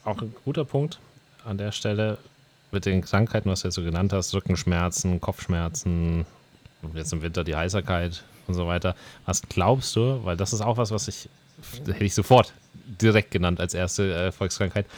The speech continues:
Was ist die größte oder am weitesten verbreitete Volkskrankheit? Also Volkskrankheit bedeutet letztlich, ähm, etwas, das in der Gefö-, Bevölkerung ver-, ver-, verbreitet ist,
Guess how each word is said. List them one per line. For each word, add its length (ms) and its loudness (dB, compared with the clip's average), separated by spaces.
Was 380 6
ist 220 -2
die 100 -4
größte 960 2
oder 300 2
am 200 2
weitesten 460 2
verbreitete 540 0
Volkskrankheit? 600 0
Also 200 -2
Volkskrankheit 560 0
bedeutet 400 -6
letztlich, 340 -4
ähm, 380 -2
etwas, 260 -6
das 240 -4
in 80 -2
der 160 2
Gefö-, 400 0
Bevölkerung 680 2
ver-, 180 -2
ver-, 320 -8
verbreitet 520 -2
ist, 280 -2